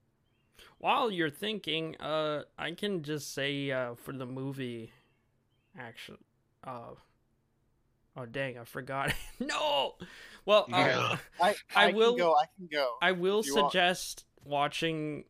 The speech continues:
Speaker 1: The Mandalorian.
Speaker 2: Okay,
Speaker 1: Mm.
Speaker 2: okay.
Speaker 1: Uh, the, and that's for the, just the T V series, I guess. For, however you will watch it.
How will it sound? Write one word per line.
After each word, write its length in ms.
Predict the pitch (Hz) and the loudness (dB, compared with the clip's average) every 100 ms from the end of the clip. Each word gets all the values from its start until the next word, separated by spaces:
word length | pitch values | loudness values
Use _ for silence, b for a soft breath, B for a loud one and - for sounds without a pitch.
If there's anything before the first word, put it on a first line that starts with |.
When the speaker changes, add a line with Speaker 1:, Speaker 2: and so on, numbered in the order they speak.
| - | -12
Speaker 1:
The 220 | 143 143 | -6 -6
Mandalorian. 920 | 135 127 135 131 131 135 143 156 165 b b b _ _ _ _ _ _ _ _ _ _ | -4 -4 -4 -4 -2 -2 -4 -6 -8 b b b _ _ _ _ _ _ _ _ _ _
Speaker 2:
Okay, 240 | 120 _ 113 | -8 _ -2
Speaker 1:
Mm. 60 | |
Speaker 2:
okay. 320 | 123 135 113 156 _ _ _ _ _ _ - - | -2 -2 -4 -4 _ _ _ _ _ _ -12 -4
Speaker 1:
Uh, 160 | 143 | -4
the, 260 | 135 143 139 _ _ _ _ _ - | -4 -6 -6 _ _ _ _ _ -12
and 200 | 139 135 | -8 -6
that's 480 | 135 127 - - _ _ | -8 -8 -12 -12 _ _
for 220 | - 135 | -14 -14
the, 300 | 127 127 127 - | -10 -10 -10 -12
just 320 | 139 135 - _ _ _ _ - | -12 -12 -14 _ _ _ _ -20
the 80 | 147 - | -20 -12
T 180 | 147 | -10
V 180 | 143 147 | -8 -12
series, 480 | 139 151 143 139 127 | -12 -10 -8 -8 -10
I 80 | 131 | -12
guess. 380 | - 131 131 - | -8 -10 -10 -14
For, 200 | - - _ _ _ _ _ | -16 -20 _ _ _ _ _
however 460 | - 160 156 165 160 | -4 0 2 2 0
you 180 | 147 147 | 0 -2
will 200 | 135 131 | -4 -6
watch 340 | 131 127 - | -6 -6 -6
it. 180 | 131 | -10